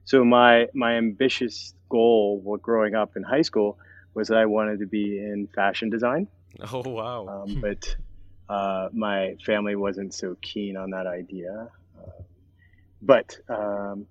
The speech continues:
Speaker 1: I wanted to learn more about it, so I decided to just save up money, leave home, took a gap year between my senior year of high school and my freshman year of college, was able to work in Bloomingdale's Manhattan, discovered everything about fashion. But, you know, what I really discovered was, uh, in between going from my grandmother's house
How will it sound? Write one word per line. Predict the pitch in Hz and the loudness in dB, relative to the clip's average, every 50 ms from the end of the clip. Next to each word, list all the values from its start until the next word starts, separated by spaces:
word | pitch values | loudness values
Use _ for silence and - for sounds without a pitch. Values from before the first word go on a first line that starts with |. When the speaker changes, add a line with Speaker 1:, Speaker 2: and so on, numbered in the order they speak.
| _ _ _ _ | _ _ _ _
Speaker 1:
I | - 120 | 0 2
wanted | 123 123 120 | 2 4 4
to | 110 113 | 4 2
learn | 117 117 113 | 2 2 4
more | 113 113 113 | 4 4 4
about | 104 107 107 104 98 | 4 4 2 2 2
it, | 92 - | 0 -2
so | - 117 104 101 98 95 - - | -2 -2 0 0 -2 -4 -4 -6
I | - 110 | -6 -6
decided | 98 101 - 113 107 104 104 92 | -6 -2 0 2 2 2 0 -2
to | - - 107 104 101 | -2 -2 -2 -2 -2
just | 92 107 - - | -2 -4 -4 0
save | - 110 98 | 0 0 0
up | 101 95 | 0 0
money, | 110 110 107 104 101 104 | -2 -2 -2 -2 -2 -2
leave | 101 110 113 104 | 0 0 -2 0
home, | - 110 107 107 107 104 - _ _ _ _ _ _ _ _ _ _ | 2 2 2 2 0 -4 -8 _ _ _ _ _ _ _ _ _ _
took | - - - - | 2 4 6 6
a | 131 | 6
gap | 98 - 117 113 113 - - | 6 6 6 6 6 4 2
year | 107 107 107 101 | 0 0 0 0
between | 98 101 - 104 104 | -2 -4 -6 -4 -4
my | 101 95 | -4 -6
senior | - - - 110 107 101 101 101 | -6 -8 -6 -6 -6 -4 -4 -4
year | 101 101 98 | -2 -2 -2
of | 95 | 0
high | 90 104 117 | 0 0 0
school | 117 - - - 135 123 117 | 0 0 0 2 2 4 4
and | 113 104 | 2 2
my | 104 98 | 0 -2
freshman | 95 - 104 98 - - 101 | -2 -2 -4 -4 -4 -6 -6
year | 98 92 | -4 -6
of | 90 | -6
college, | - - - 120 120 120 120 120 110 - - - - - - - - - - _ _ | -4 0 2 4 6 6 4 2 0 -4 -10 -18 -20 -20 -20 -20 -20 -20 -20 _ _
was | - 117 98 | -2 0 2
able | 110 113 104 107 | 4 4 4 2
to | - - 107 | 0 2 2
work | 107 107 107 - | 2 2 2 0
in | 104 104 101 | -2 -4 -2
Bloomingdale's | 101 110 104 110 101 104 98 95 | -2 -2 -2 -2 -2 -2 -2 -4
Manhattan, | - 98 87 82 107 110 110 107 107 110 107 107 107 98 - | -6 -8 -6 -2 0 2 2 2 0 -2 0 0 -2 -2 -2
discovered | - 107 - - 120 104 110 | -6 -8 -4 -2 -2 0 0
everything | 110 107 - 113 107 101 | 0 0 -2 -4 -4 -4
about | 95 98 92 - - | -2 -4 -4 -4 -6
fashion. | - 98 98 104 - - 143 143 139 | -6 -4 -4 -4 -4 -6 -6 -6 -4
But, | 123 110 110 _ _ _ - - - - - - - | -4 -6 -8 _ _ _ -20 -20 -20 -20 -14 -4 0
you | 120 | 2
know, | 117 | 4
what | 113 110 | 4 6
I | 110 | 6
really | 107 117 131 139 | 6 8 8 8
discovered | 131 123 107 - - 110 101 101 104 92 | 8 6 4 2 0 0 0 0 -2 -2
was, | 98 101 98 95 90 - - - - - - 117 | -2 -2 -2 -2 -6 -10 -14 -18 -18 -14 -10 -8
uh, | 98 92 95 92 92 92 - | -8 -8 -8 -8 -10 -10 -10
in | 120 113 | -8 -6
between | 104 107 - - 117 110 107 104 104 101 | -6 -6 -6 -6 -4 -4 -4 -4 -4 -4
going | 92 104 104 101 95 | -4 -4 -4 -4 -6
from | - - | -8 -6
my | - 98 | -6 -4
grandmother's | 95 101 107 107 107 104 107 104 | -2 0 0 0 0 -2 -2 -2
house | - 104 101 101 98 - - | -2 0 0 0 -2 -4 -8